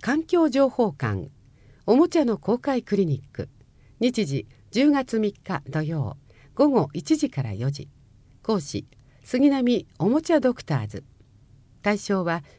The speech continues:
区内在住、在勤、在学の方。定員十名。申し込み順です。参加費は無料。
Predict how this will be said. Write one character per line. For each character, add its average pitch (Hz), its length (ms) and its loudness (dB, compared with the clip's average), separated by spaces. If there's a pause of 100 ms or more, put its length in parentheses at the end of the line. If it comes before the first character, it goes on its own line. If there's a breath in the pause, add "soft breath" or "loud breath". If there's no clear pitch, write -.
(140 soft breath)
区 311 120 2
内 254 240 4
在 190 260 -2
住、 190 400 -2
在 185 240 -4
勤、 175 380 -2
在 196 240 -2
学 202 240 -4
の 160 120 -4
方。 139 340 -8 (640 soft breath)
定 240 180 4
員 214 320 0 (140)
十 269 180 0
名。 92 480 -6 (580 soft breath)
申 202 140 2
し - 80 -8
込 196 140 -4
み 175 100 -4
順 139 220 -2
で 135 140 -6
す。 - 140 -16 (840 soft breath)
参 247 200 2
加 247 120 -2
費 202 180 -2
は 202 180 -2
無 139 140 0
料。 120 320 -4